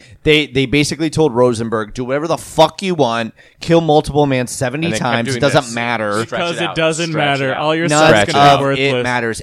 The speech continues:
Speaker 1: Everyone's gonna be a tree egg and reborn, so
Speaker 3: Maybe,
Speaker 1: it doesn't
Speaker 3: maybe
Speaker 1: matter.
Speaker 3: they just told him to be as bad as possible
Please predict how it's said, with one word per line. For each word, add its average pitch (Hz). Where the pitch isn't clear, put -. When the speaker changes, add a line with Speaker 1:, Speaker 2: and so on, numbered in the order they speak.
Speaker 1:
Everyone's 160
gonna 165
be 165
a -
tree 147
egg 117
and 113
reborn, 113
so 180
Speaker 3:
Maybe, 123
Speaker 1:
it 120
doesn't 131
Speaker 3:
maybe 202
Speaker 1:
matter. 254
Speaker 3:
they 247
just 240
told 202
him 202
to 185
be 185
as 139
bad 147
as 160
possible 160